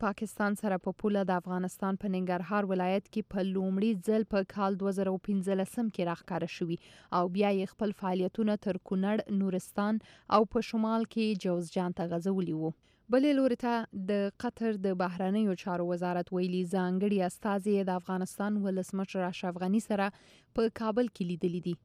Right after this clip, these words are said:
او د افغانستان سره د دوه اړخیزو اړیکو ترڅنګ یې په دغه هیواد کې د روانې شخړې د هوارولو په اړوند خبرې اترې کړې دي. اخوا د افغانستان هلمند په ولایت کې د افغان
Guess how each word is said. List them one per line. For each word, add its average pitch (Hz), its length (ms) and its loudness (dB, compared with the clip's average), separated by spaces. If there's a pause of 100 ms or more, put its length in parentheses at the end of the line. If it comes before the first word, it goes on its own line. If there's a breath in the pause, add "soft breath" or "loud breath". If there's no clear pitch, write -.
(160)
او 180 120 0
د 175 180 -2
افغانستان 180 640 -4
سره 226 240 0 (400 loud breath)
د 208 180 2
دوه 208 160 0 (140)
اړخیزو 220 420 -2 (140)
اړیکو 208 400 -2
ترڅنګ 226 400 -2 (100)
یې 233 160 0
په 208 140 -2
دغه 190 260 -2
هیواد 196 320 0
کې - 240 -2
د 190 140 2
روانې 190 500 0
شخړې 220 340 2 (120)
د 180 120 -2
هوارولو 185 640 2
په 180 100 -2
اړوند 185 340 -4
خبرې 190 280 -2
اترې 180 400 -4
کړې 185 260 -2
دي. 180 100 -2 (420)
اخوا 185 300 -2
د 190 60 0
افغانستان 196 760 0 (140)
هلمند 202 500 0
په 208 140 -2
ولایت 196 420 0
کې 226 240 -2
د 202 160 2 (160)
افغان 190 420 0